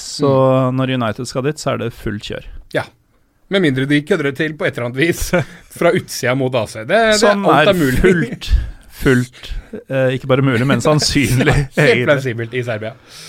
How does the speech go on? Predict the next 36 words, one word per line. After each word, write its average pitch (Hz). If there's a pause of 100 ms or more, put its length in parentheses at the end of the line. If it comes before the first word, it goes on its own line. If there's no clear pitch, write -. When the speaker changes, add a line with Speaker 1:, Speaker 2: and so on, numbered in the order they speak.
(140)
Speaker 1:
For 165
det 160
er 127
jo, 156
til 165
å 185
være 135
en 147
klubb 127
du 127
er 117
så 123
glad 107
i, -
så 123
er 107
det 120
mye 127
drittsekker 113
i 113
omløp, 98
Speaker 2:
Uff, -
det 107
Speaker 1:
eh, 110
Speaker 2:
er 113
Speaker 1:
Trym. 151 (600)
Speaker 2:
Ja, 117
det 160
er 117
det. 117
Og 120
så 135
tror 131
jeg 127
vi 165
har 175